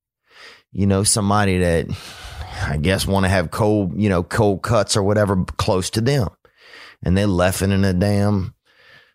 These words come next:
I don't know why they even put it in there. But they fucking, you know, people like that, you know, real people, they do real shit.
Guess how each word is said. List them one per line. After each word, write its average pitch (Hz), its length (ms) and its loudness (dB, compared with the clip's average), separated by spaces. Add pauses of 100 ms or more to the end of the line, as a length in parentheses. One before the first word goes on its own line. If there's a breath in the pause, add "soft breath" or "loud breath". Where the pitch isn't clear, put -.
(100)
I 131 100 -2
don't 156 120 0
know 98 60 0
why 95 200 0
they 110 80 2
even 117 200 0
put 123 180 2
it 131 100 0
in 160 160 0
there. 82 400 -4 (840)
But 92 220 -2
they 107 120 2
fucking, 110 560 -2 (460 loud breath)
you 180 160 -2
know, 147 320 0 (580 soft breath)
people 117 260 0
like 117 260 0
that, 143 200 2
you 120 100 0
know, 113 120 2
real 110 340 0
people, 139 300 -2
they 107 140 2
do 107 180 0
real 104 280 0
shit. - 460 -2